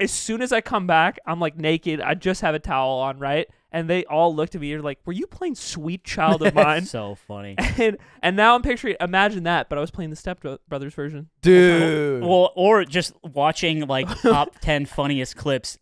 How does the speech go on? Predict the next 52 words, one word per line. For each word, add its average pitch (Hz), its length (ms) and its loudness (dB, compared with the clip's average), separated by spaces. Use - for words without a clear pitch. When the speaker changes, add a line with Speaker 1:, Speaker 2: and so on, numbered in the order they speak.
Speaker 2:
It's 185 400 -8
Speaker 3:
If 202 80 4
Speaker 1:
Yeah. 170 160 2
Speaker 3:
you're 170 100 -4
listening 240 320 4
to 190 120 0
it 190 100 -2
in 175 140 -2
the 151 80 -2
shower. 139 300 -2
Speaker 2:
But 202 100 6
if 202 100 2
you're 240 100 -2
playing 220 300 0
the 247 40 -6
Step 175 260 0
Brother-, 185 200 0
Brothers 165 300 -2
version 175 320 -4
in 147 40 -8
the 143 80 -4
shower 139 480 -2
and 139 80 -6
then 139 100 -2
also, 131 180 -4
like, 123 140 -4
singing 131 260 -8
along, 120 420 -8
like, 180 180 2
it's 196 160 -6
music 160 600 -4
and 151 160 -6
not, 139 320 -2
like, 127 240 -6
a 117 140 -2
little 120 320 -8
Speaker 3:
That 113 80 -8
would 120 100 -8
be, 113 180 -10
that's 196 280 0
Speaker 1:
You 220 100 4
Speaker 3:
some 226 80 8
Speaker 1:
know 285 80 10
what 277 80 8
Speaker 3:
shit 233 80 4
Speaker 1:
I'm - 40 -2
Speaker 3:
like 214 160 4
Speaker 1:
gonna 190 140 2
Speaker 3:
that 143 40 -6
you 156 140 0
would 127 180 -6
do. 92 220 -14